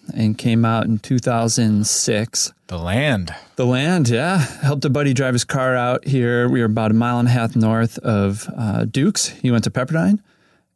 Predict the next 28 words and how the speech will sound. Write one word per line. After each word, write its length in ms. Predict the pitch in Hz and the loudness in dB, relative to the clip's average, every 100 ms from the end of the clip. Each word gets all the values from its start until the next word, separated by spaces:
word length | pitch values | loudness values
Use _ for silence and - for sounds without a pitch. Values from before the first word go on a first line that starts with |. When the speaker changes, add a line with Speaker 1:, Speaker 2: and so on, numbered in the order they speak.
| - | -2
Speaker 1:
And 520 | 110 107 107 107 104 | 0 2 0 0 2
I 60 | 101 | 0
said, 240 | - 101 | 0 0
"Okay, 240 | 110 170 107 | 0 0 0
this 160 | 110 | 0
is 80 | 120 | 0
home." 380 | 104 110 82 98 | 0 0 0 -2
I 120 | - 110 | -2 0
mean, 100 | 101 | 2
we 100 | 117 | 0
were 100 | 98 | -2
fifteen 540 | 92 - 151 139 131 | -6 -6 -4 0 2
minutes, 320 | 110 107 139 | 4 4 4
and 100 | 123 | 4
I 40 | 107 | 4
knew 200 | 113 107 | 2 2
this 200 | 98 - | 0 -2
was, 260 | 98 - - | -4 -6 -10
<laughs> 100 | _ | _
this 120 | 113 104 | -4 -2
is 120 | 98 | 0
home. 300 | 101 90 90 | 0 0 -2
So 120 | 110 | -4
I, 300 | 110 123 - | -2 -2 0
I 20 | |
love 240 | 123 135 127 | 0 0 0
L 180 | 117 | 0
A. 300 | 110 107 104 | 2 0 0